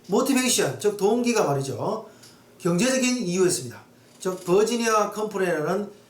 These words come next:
어, 일반 회사가 주주들을 모집하고 그 다음에 잉글랜드에 있는 사람들을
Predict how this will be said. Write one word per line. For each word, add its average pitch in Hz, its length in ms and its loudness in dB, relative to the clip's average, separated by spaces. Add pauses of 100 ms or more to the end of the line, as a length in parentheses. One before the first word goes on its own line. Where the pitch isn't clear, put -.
(200)
어, 135 320 -4
일반 220 440 2
회사가 214 840 0 (240)
주주들을 208 580 2
모집하고 180 960 2 (320)
그 160 80 -10
다음에 180 440 2
잉글랜드에 208 600 2
있는 190 460 0 (460)
사람들을 208 880 2